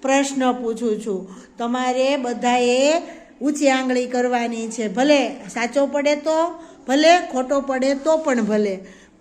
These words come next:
બરોબર છે? ચાલો. અ, આ વાર્તામાં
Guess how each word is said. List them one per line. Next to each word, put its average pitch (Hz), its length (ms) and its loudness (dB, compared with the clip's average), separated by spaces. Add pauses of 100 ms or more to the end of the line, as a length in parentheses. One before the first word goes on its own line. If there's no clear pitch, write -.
બરોબર 277 440 4
છે? 320 420 2 (1000)
ચાલો. 214 280 -2 (1000)
અ, 233 320 -4 (160)
આ 320 240 6
વાર્તામાં 311 1120 2